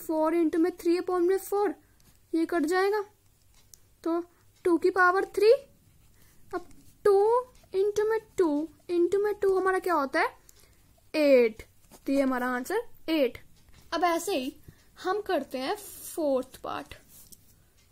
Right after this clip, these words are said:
वन ट्वेंटी फ़ाइव माइनस वन upon में थ्री। वन ट्वेंटी फ़ाइव का प्राइम फैक्टराइजेशन मेथड हमने करा था, तो हमारा आया था फ़ाइव into में फ़ाइव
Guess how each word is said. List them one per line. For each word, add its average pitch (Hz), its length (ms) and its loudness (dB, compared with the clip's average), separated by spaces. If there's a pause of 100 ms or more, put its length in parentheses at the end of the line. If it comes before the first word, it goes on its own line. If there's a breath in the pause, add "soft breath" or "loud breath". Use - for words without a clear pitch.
(100)
वन 311 400 -2 (100)
ट्वेंटी 403 420 -4
फ़ाइव 269 600 -6 (800)
माइनस 269 720 -4 (380)
वन 285 340 -6
upon 262 260 -6
में 269 300 -6 (500 soft breath)
थ्री। 427 200 4 (1500 loud breath)
वन 294 140 -2
ट्वेंटी 339 260 -2
फ़ाइव 339 220 -2
का 370 100 -8
प्राइम 330 200 -4
फैक्टराइजेशन 320 440 -4
मेथड 330 240 -4
हमने 330 220 0
करा 302 260 -2
था, 277 300 -4 (400 loud breath)
तो 339 60 -4
हमारा 320 380 2
आया 294 120 -2
था 339 160 -4
फ़ाइव 330 480 -2
into 339 220 -2
में 339 160 0
फ़ाइव 294 520 -4